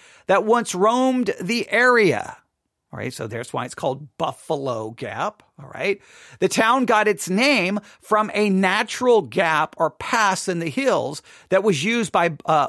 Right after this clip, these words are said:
used by buffalo to migrate through the region.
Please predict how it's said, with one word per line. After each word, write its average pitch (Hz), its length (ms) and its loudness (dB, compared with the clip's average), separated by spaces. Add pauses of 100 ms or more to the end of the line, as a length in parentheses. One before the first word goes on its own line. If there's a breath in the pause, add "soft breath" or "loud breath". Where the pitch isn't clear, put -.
(140)
used 233 480 -2
by 165 160 2
buffalo 143 640 0 (240 soft breath)
to 202 120 2
migrate 180 640 2
through 196 360 0
the 226 100 0
region. 269 600 -2